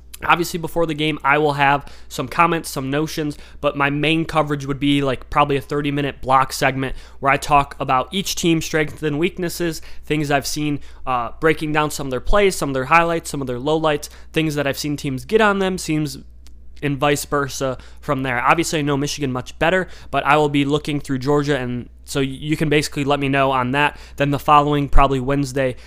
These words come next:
I'll do Alabama, Cincinnati. I will be covering other bowl games, like I stated, but those are the main two that I wanna focus on <clears throat> to actually have, like, thirty-minute chunk segments.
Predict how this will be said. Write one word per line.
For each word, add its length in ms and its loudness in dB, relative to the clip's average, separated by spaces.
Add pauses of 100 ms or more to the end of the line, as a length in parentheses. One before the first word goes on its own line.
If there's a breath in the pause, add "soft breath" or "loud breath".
(120)
I'll 160 4
do 200 0
Alabama, 460 0
Cincinnati. 720 0 (160 loud breath)
I 140 4
will 200 2
be 120 0
covering 580 -2
other 240 2
bowl 220 0
games, 280 -2
like 160 -2
I 100 -2
stated, 500 0 (180 loud breath)
but 140 -4
those 180 2
are 100 2
the 120 -2
main 320 -2
two 180 -4
that 140 -2
I 60 -2
wanna 200 -2
focus 400 0
on 220 2 (240 soft breath)
<clears throat> 240 -14
to 340 -2
actually 320 2
have, 160 2
like, 140 0
thirty-minute 560 -2
chunk 260 -8
segments. 600 0